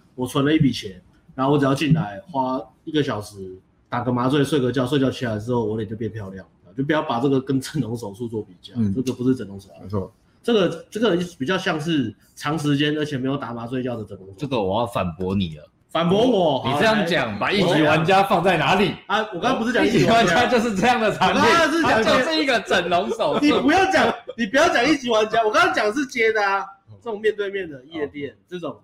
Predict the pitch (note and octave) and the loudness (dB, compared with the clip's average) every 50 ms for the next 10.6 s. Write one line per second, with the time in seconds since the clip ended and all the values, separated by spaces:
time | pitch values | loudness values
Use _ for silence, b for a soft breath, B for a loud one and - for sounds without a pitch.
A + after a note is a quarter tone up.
0 | _ _ - B2 A#2 A2+ A2+ A2+ A#2 A2+ G#2 A2+ E3 E3 - - A#3+ B3+ G#3 F3 | _ _ -14 -8 -6 -4 -4 -4 -6 -8 -8 -6 -6 -6 -4 -2 -2 -2 -2 -2
1 | F3+ B3 A3 F#3+ E3 D3+ G3 G3+ G3 G3+ F#3+ D#3 C#3+ - - - F3+ F#3 F#3 E3 | -2 0 0 0 -2 -2 -2 -2 0 0 -2 -2 -4 -8 -8 -4 -2 -2 -2 -2
2 | D3+ - E3+ E3 - F3 E3 D3 D3 D3+ D#3 E3 D#3+ D3 C3+ C3 C3+ D3+ D#3 D#3 | -2 -2 -4 -2 -4 -6 -6 -6 -8 -8 -6 -4 -4 -4 -4 -6 -8 -8 -8 -4
3 | - D#3+ D3+ D#3 D#3 D3 C#3 B2 B2 C3 C#3 C#3 - C#3+ C3 A#2+ A2+ A2 - - | -4 -4 -2 -2 -4 -4 -6 -8 -10 -10 -12 -10 -8 -8 -8 -8 -10 -14 -20 -20
4 | A#2+ B2 - D#3+ D#3 D3+ D#3+ D#3 C3+ B2 A#2 A2 - C#3 B2+ A2+ G2+ G2 A#2 A#2+ | -20 -14 -10 -10 -8 -6 -6 -6 -6 -6 -8 -10 -8 -6 -6 -6 -6 -8 -8 -8
5 | C3 C#3+ D#3 D#3 D3+ D#3 D#3+ - F#3 E3+ E3 D3 C3 B2 - C#3+ C3+ C3+ C3 B2 | -8 -6 -4 -4 -4 -4 -6 -8 -6 -4 -2 -2 -2 -4 -6 -6 -6 -6 -8 -10
6 | A#2+ C3 B2 - - - _ b b b b b - - A#3 F#3+ F#3+ F3 F3 F3+ | -10 -14 -14 -16 -18 -20 _ b b b b b 2 2 4 4 4 2 2 2
7 | F3+ F#3+ F#3 F3+ G#3+ E3+ D#3+ C#3 C3+ C3+ C#3+ C#3 D3+ D3 A#2+ A#2 A#2 F3 F3 E3 | 2 0 0 -2 -2 -2 -2 -2 -2 -2 -4 -2 -2 -2 -2 -2 -2 0 0 0
8 | D3+ D3 C3+ C#3 C#3 D3+ C#3+ C3 A2+ - - - - _ - G#2+ - - G3+ G#3+ | 0 -2 -4 -4 -4 -2 -2 -2 -4 -6 -8 -12 -18 _ -20 -10 -4 -4 -4 -2
9 | A#3 A#3 - G#3+ A3+ G#3+ F#3+ E3+ C3+ C#3+ D#3 D#3+ - C#3 B2 A2+ G#2+ G#2+ G#2+ - | -4 -4 -2 -2 -2 0 0 -2 -2 -2 -2 -2 -4 -4 -8 -8 -12 -14 -14 -16
10 | _ F#2+ _ _ _ _ - B2 A#2 A2+ G#2 | _ _ _ _ _ _ -18 -14 -12 -10 -10